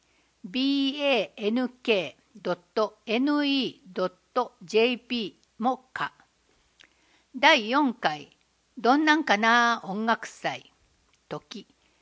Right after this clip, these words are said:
十月十四日祝日、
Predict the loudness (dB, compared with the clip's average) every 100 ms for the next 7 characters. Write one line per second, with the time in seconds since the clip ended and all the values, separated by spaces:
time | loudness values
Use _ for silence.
0 | _ _ _ -8 -4 0 0 0 -4 -6
1 | -4 -2 -2 -4 _ -10 -10 -10 _ -14
2 | -12 -6 -6 -6 -10 -12 -14